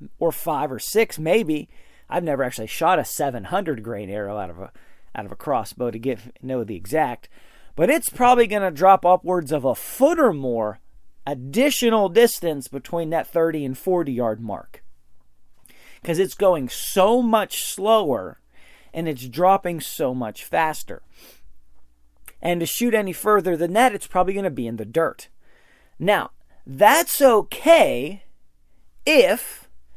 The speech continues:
you know how far to adjust your point of aim. So, for example, if you know that deer is at twenty yards,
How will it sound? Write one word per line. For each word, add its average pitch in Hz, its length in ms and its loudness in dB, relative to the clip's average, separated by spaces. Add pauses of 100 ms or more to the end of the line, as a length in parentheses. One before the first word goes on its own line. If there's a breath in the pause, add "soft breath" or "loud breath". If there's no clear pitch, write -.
(240)
you 196 400 0
know 220 480 4
how 190 380 2
far 180 440 0
to 160 260 -2
adjust 147 680 2
your 147 220 -6
point 120 340 -6
of 117 140 -10
aim. 175 280 -2 (1000 soft breath)
So, 143 180 -4
for 151 300 0
example, 151 760 -2
if 104 140 -14
you 185 220 -2
know 202 340 4
that 165 340 4
deer 185 220 0
is 185 140 -2
at 165 200 0
twenty 202 380 -2
yards, 143 500 2